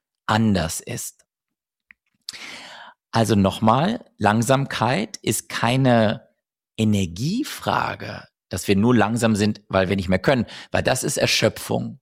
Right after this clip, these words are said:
das ist keine bewusste Langsamkeit. Ich glaube, eine bewusste Langsamkeit ist eine Kompetenz, die manchen von uns einfacher fällt und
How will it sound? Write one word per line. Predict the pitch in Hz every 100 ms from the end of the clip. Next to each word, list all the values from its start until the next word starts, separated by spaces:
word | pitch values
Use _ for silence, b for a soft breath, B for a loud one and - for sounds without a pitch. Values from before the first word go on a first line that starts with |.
| -
das | 117 -
ist |
keine | 117 107 101
bewusste | 101 90 98 - 95
Langsamkeit. | 90 104 110 90 - - - - - _ B B B B B
Ich | -
glaube, | - 107 95 98 -
eine | 110
bewusste | 90 95 110 180 - -
Langsamkeit | 104 95 127 143 110 92 - 85 -
ist | - 98 - 104
eine | 95 110 _
Kompetenz, | - 101 120 - 113 87 - - - _ _ B B B _
die | - 104 101
manchen | - 101 123 156
von | - 101
uns | 95 - -
einfacher | 90 110 143 - 143
fällt | - 127 165 269 - _ B B B B
und | 117 117 113 113